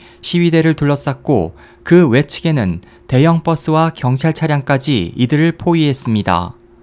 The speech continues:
현재까지 시위 참가자 중에서 당국에 체포된 사람이 있는지 여부는 밝혀지지 않고 있습니다.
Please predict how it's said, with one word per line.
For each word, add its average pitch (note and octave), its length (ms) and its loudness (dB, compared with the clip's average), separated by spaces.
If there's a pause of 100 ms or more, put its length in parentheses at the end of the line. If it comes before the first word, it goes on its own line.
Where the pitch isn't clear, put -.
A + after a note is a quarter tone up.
(500)
현재까지 F3+ 640 2
시위 F3+ 400 0
참가자 F3+ 460 0
중에서 C3 580 -2 (260)
당국에 D#3 460 0
체포된 F3+ 500 -2
사람이 D3+ 440 0
있는지 C#3 360 0
여부는 C3+ 520 0
밝혀지지 C3 580 -2
않고 C3 280 0
있습니다. G2+ 680 -2